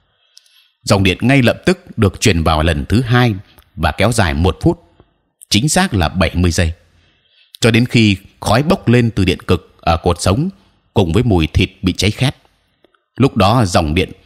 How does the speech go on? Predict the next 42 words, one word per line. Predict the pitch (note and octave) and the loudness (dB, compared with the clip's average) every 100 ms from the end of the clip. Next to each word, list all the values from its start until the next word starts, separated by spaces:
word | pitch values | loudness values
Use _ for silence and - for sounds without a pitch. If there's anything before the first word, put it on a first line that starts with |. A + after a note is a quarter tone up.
| _ | _
mới | E2+ A2 | -2 0
được | A2 G2 | 0 0
ngắt | A#2 - - | -2 -4 -2
và | E2+ E2 | 0 0
Kemmler | - G#2 G2+ G2 F2+ - | -2 0 2 2 0 -2
thực | E2+ - | -6 -2
sự | D#2 D#2 | -2 -2
chết | - - | -2 -2
hẳn. | E2+ C2 _ _ _ _ _ _ _ _ _ _ _ _ _ - | -4 -6 _ _ _ _ _ _ _ _ _ _ _ _ _ -4
Rút | G3 - | -2 0
kinh | C#3+ | 2
nghiệm | A#2+ G2+ - - _ - | 2 0 -2 -12 _ -2
từ | G#2 | 0
vụ | F#2 E2+ | 0 0
tử | - F2+ | 0 2
hình | E2+ D2 | 0 0
trên, | A2+ A2 G2+ - _ _ _ _ _ - | 0 0 -2 -12 _ _ _ _ _ -2
trong | - | 0
những | A#2 B2+ | 2 2
lần | D2+ D2 | 0 -2
sau | G2 F#2 | 0 0
đó, | E2 A2+ - _ _ - | 0 -4 -8 _ _ -2
người | G#2 | 0
ta | C3+ | 2
sử | C#3 - D#2 | 0 0 0
dụng | D#2+ E2+ F2+ | 0 0 0
máy | F2+ C3 | 0 0
phát | E3+ | -2
điện | A#2+ A2 - | -2 -2 -2
tốt | F3 - | -2 0
hơn, | - C3+ A2+ - _ _ _ - | 2 2 0 -8 _ _ _ -4
có | F3+ | 0
thể | G2+ D#2 | 2 2
cung | - C#3 | 0 0
cấp | E3 - | 0 -2
dòng | - F2+ | -2 0
điện | E2+ F2 - - | 0 -2 -6 -4
cao | B2+ C3+ - | 0 0 0
thế | A2+ E3+ F#3+ | 0 0 -2
và | D2+ | -2
ổn | E2 - | -2 -2
định. | D#2+ | -4